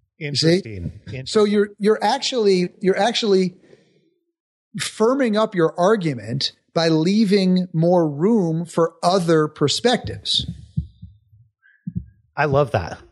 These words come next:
Speaker 2: I haven't thought a whole lot about that particular concept, but I absolutely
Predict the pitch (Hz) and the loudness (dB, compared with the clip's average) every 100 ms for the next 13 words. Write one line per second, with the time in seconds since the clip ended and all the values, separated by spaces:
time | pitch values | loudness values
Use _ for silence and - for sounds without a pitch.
0 | - 139 135 117 135 131 113 - 135 143 | -4 -2 -2 -2 0 0 -2 -8 -2 0
1 | 131 123 117 104 107 - - 101 87 110 | 2 2 2 2 0 -2 -10 -14 -2 0
2 | 120 - - 117 104 - 110 110 120 - | 0 -2 -4 0 0 0 -2 0 0 0
3 | 107 - 117 - 113 101 107 - 98 95 | -2 0 -2 0 -2 2 0 0 0 2
4 | 92 | 2